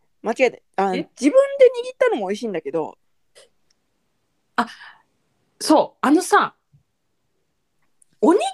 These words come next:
Speaker 2: ぎりに
Speaker 1: うん。
Speaker 2: するだけで、
Speaker 1: うん。
Speaker 2: なんか美味しく感じるよね。
Speaker 1: 美味しく感じる。
Speaker 2: あれ、何なんなんだろうね。
Speaker 1: うん。な、不思議よね。そして、
Speaker 2: うん。
Speaker 1: 多分あの、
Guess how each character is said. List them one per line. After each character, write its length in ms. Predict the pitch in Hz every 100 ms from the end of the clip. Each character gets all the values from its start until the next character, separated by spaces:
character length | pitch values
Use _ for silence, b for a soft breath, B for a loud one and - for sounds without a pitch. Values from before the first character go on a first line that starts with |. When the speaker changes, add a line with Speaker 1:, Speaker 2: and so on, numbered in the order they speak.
| 605 440
Speaker 2:
ぎ 60 |
り 60 | 277
に 400 | 262 294 185 - _ _ _
Speaker 1:
う 180 | 185 226
ん。 120 | 185 -
Speaker 2:
す 100 | 277
る 120 | 403 415
だ 120 | 453
け 200 | 523 415
で、 340 | 226 196 - _ _ _
Speaker 1:
う 100 | 196
ん。 140 | 196 147 _
Speaker 2:
な 180 | 233 494
ん 60 |
か 140 | 427 -
美 60 | 247
味 160 | 262
し 100 | 302
く 100 | -
感 240 | - 285 262
じ 140 | 285
る 60 | 277
よ 100 | 170
ね。 160 | 110 -
Speaker 1:
美 60 | 240
味 60 | 254
し 200 | - -
く 120 | -
感 240 | - 254 220
じ 120 | 190
る。 140 | 170 - B
Speaker 2:
あ 100 | -
れ、 120 | 294 262
何 140 | 392 659
な 80 | 554
ん 60 | 370
な 120 | 220
ん 40 | 175
だ 60 |
ろ 120 | 160
う 40 | 156
ね。 180 | 147 - _ _ _ _
Speaker 1:
う 60 | 170
ん。 260 | 175 151 _ _ - b b b b b _ _ _ _ _
な、 200 | 277 - _
不 140 | - -
思 100 | 349
議 60 |
よ 80 | 392
ね。 80 | 131
そ 180 | 175 392
し 100 | 403
て、 340 | - 539 247 -
Speaker 2:
う 100 | 240
ん。 200 | 220 160 - _
Speaker 1:
多 120 | 453
分 100 | 311
あ 40 |
の、 260 | 202 180 139